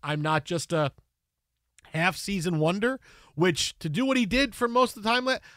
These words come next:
I think he proved he's pretty, he's pretty legit. But again, for some reason, they're not sold. 'Cause this should be, "Hey,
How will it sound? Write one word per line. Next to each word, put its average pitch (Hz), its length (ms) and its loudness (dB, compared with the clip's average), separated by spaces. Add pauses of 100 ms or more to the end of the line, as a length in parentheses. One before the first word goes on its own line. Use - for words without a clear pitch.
(160)
I 220 240 4
think 262 220 -2
he 240 80 0
proved 220 300 -4
he's 226 120 -2
pretty, 226 280 -2
he's 208 140 -6
pretty 233 260 -2
legit. 196 500 2
But 226 280 2
again, 190 400 0 (300)
for 185 120 -2
some 220 280 -2
reason, 190 340 0
they're 185 200 4
not 156 260 4
sold. 127 320 0
'Cause 151 120 0
this 269 120 4
should 196 220 -2
be, 175 220 -2 (180)
"Hey, 165 340 2